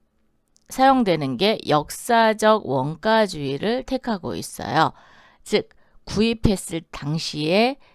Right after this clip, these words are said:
금액을 그대로 표현을 하거든요. 그걸 역사적 원가라고 하거든요. 그래서 영가-,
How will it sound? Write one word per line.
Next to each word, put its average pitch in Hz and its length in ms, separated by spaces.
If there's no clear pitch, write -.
금액을 165 520
그대로 180 520
표현을 139 420
하거든요. - 460
그걸 143 300
역사적 180 580
원가라고 139 560
하거든요. 151 480
그래서 - 180
영가-, 180 380